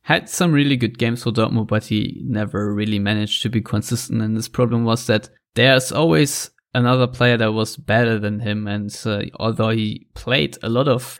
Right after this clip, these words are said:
minutes last season, he was never an automatic starter because, uh, once, uh, any injured player or suspended player returned, Ginter was out again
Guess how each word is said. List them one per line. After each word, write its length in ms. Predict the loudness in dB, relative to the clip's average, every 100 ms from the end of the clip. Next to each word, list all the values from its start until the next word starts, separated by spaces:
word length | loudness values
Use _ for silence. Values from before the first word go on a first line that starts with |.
| _
minutes 500 | 2 4 6 4 0
last 340 | 2 4 2 2
season, 360 | 0 0 0
he 140 | 0 0
was 300 | 0 -2 0
never 320 | 2 4 2
an 140 | 2
automatic 560 | -2 -2 0 0 0 -2
starter 520 | -4 2 4 4 2
because, 640 | -2 -6 -2 -2 -2 -4 -2
uh, 140 | -2
once, 500 | 0 -2 -2 -6 -8
uh, 120 | -10 -8
any 260 | -4 0 0
injured 460 | 2 0 0 -2
player 360 | 0 2 2 2
or 160 | -2 -4
suspended 560 | -6 -6 -2 -2 -2
player 280 | 0 0 0
returned, 440 | -2 0 0 0
Ginter 240 | 0 0 0
was 200 | -2 -2
out 160 | 2 2
again 400 | 4 4 2